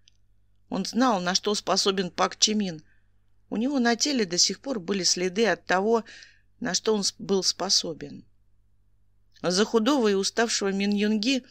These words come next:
некому было заступиться ник-, никогда. Некому было объяснить,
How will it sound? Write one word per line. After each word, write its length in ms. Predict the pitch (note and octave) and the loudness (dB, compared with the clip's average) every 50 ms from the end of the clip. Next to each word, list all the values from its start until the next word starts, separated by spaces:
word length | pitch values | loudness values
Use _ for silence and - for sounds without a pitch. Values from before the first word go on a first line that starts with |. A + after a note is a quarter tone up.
| - _ _ _ _ _ - | -20 _ _ _ _ _ -6
некому 460 | - G#3 A#3 B3 B3 - F#3+ F3+ F#3+ F3+ | 0 2 4 4 4 2 -2 -4 -4 -2
было 240 | F3 A3 G#3 G3 | 0 2 2 2
заступиться 600 | F#3 F#3 F#3+ - - G3+ F#3+ - A3 G#3+ - - F3 | 2 0 -2 0 -2 -4 -6 -6 -12 -8 -8 -8 -8
ник-, 260 | F3+ F3 - - - _ - | -8 -12 -14 -16 -20 _ -10
никогда. 720 | F#3+ G3 G3+ G#3 F#3+ - G#3+ A3 G#3+ G3 F3+ E3 D3 C#3+ - _ _ _ _ _ _ _ _ _ _ _ _ _ _ - | -6 -4 -4 -4 -4 -4 -6 -6 -6 -8 -12 -12 -12 -12 -18 _ _ _ _ _ _ _ _ _ _ _ _ _ _ 0
Некому 480 | G3+ A#3 C4 C4 - - F3 F#3 F3+ | 4 4 4 4 2 -2 -6 -6 -2
было 260 | F3 G3+ G#3 G3 F#3+ | 2 2 4 4 4
объяснить, 640 | G3 F#3 G3 G#3+ G#3+ - - A#3 A#3 G#3+ F#3+ - - | 4 2 0 0 0 0 2 2 2 0 0 -4 -8